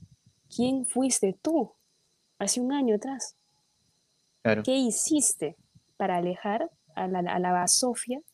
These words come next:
Speaker 1: de izquierda burguesa que existía en tu país y que, que se, se gestó con Vizcarra, con el anterior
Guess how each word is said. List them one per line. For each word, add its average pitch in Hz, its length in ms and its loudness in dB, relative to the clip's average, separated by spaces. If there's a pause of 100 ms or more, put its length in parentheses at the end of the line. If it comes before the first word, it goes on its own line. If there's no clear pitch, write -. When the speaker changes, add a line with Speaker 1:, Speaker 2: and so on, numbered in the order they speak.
(100)
Speaker 1:
de 180 80 0
izquierda 202 400 0
burguesa 180 440 -2
que 180 100 0
existía 175 300 -4
en 202 60 -2
tu 202 100 -4
país 190 500 -6 (340)
y - 80 -8
que, 185 120 -4
que 180 120 -4
se, 185 120 -2 (140)
se - 200 -6
gestó 180 340 -4
con 208 160 2
Vizcarra, 185 540 0 (420)
con 185 160 -2
el 170 120 4
anterior 170 500 2